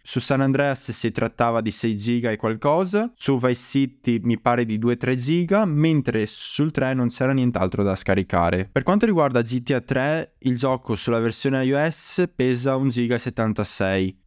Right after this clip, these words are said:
mentre per quanto riguarda G T A Vice City e San Andreas pesano rispettivamente quattro giga e nove Vice City e San Andreas nove giga e undici. Ho provato a fare la prima missione su tutti e tre,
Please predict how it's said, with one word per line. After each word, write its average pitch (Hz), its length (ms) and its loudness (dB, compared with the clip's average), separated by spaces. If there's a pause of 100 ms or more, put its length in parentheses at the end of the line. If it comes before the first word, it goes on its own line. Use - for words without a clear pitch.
mentre 175 380 2
per 147 160 0
quanto 226 280 0
riguarda 123 640 2 (180)
G 120 200 -2
T 123 100 -4
A 139 120 2
Vice 120 200 0
City - 640 -2 (140)
e 113 40 0
San 117 240 0
Andreas 117 680 0
pesano 123 360 0
rispettivamente 165 880 0
quattro 131 300 0
giga 123 320 0
e - 40 0
nove 104 520 2
Vice 101 200 0
City - 480 -4
e 175 40 2
San 139 200 -4
Andreas 123 600 -2
nove 135 260 2
giga 123 460 0
e 110 140 2
undici. 101 640 0
Ho - 180 0
provato 143 320 0
a 127 40 -2
fare 123 240 0
la 110 80 0
prima 117 220 0
missione 110 380 0
su 101 160 -4
tutti 117 240 -2
e 127 60 -2
tre, 175 320 0